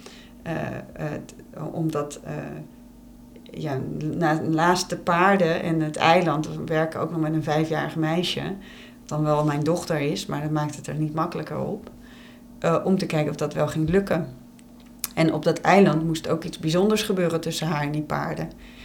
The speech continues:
En ik wist van tevoren niet of dat dan wel, ehm,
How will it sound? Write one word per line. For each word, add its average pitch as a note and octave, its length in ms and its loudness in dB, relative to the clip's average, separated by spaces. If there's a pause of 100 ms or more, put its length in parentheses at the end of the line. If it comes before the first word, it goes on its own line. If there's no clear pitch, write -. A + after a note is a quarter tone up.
(120)
En D#3 160 -4
ik C#3+ 100 -6
wist D3+ 180 -4
van D3 100 -6
tevoren D#3 360 2
niet F3+ 380 0 (760)
of D3+ 140 -8
dat D#3 160 -4
dan D3+ 160 0
wel, D3+ 420 2
ehm, D3 280 -6